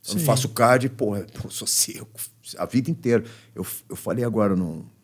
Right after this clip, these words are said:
Speaker 1: tem um podcast que eu fiz. Eu, eu falei, "Cara, nunca fiz cardio pra competição, pô."
Speaker 2: Ah, não?
Speaker 1: Era dieta e treino, de intensidade alta. Ficava seco. Ah, eu mostrei, eu botei a foto <laughs> rasgada. Mas e, individualidade.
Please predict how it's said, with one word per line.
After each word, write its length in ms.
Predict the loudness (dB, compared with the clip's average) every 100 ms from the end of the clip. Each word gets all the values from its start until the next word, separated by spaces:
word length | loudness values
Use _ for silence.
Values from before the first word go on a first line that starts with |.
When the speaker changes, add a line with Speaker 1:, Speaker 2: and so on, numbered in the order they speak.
| _ _
Speaker 1:
tem 80 | -12
um 40 |
podcast 600 | -2 -2 -2 -4 -4 -4
que 60 | -10
eu 40 |
fiz. 380 | -10 -6 -6 -10 -18 -20 _ _ _ _ -16
Eu, 80 | -16 -16 -20 -20 _
eu 160 | -12 -10
falei, 240 | -8 -10
"Cara, 180 | -4 0
nunca 220 | 2 2
fiz 240 | 0 0 2
cardio 380 | 4 6 6
pra 160 | 2 0
competição, 720 | 0 0 0 -2 -4 -6 -8
pô." 180 | -10 -16 -20 _ _ _ _ _ _ -4
Speaker 2:
Ah, 120 | 0
não? 240 | 4 4 2
Speaker 1:
Era 240 | 2 2
dieta 340 | 6 6 6 2
e 40 |
treino, 440 | 0 0 0 -2 -8 -16 -10
de 100 | -6
intensidade 680 | -2 -2 -2 0 2 2
alta. 380 | 0 -2 -4 -14 -20 _ _
Ficava 300 | -12 -8 -4
seco. 420 | -4 -4 -6 -4
Ah, 80 | -2
eu 80 |
mostrei, 360 | 0 -2 0 2
eu 40 | 2
botei 260 | 2 2
a 40 | 0
foto 440 | 0 0 0 -2
<laughs> 40 |
rasgada. 640 | -6 -6 -8 -6 -6 -6 -10 -20 _ _ _ _ -20 -20 _ _ -4
Mas 220 | -2 -2
e, 120 | -4 -10 -20 _ _ -20 -20 -10
individualidade. 920 | -4 4 6 8 6 8 8 6 0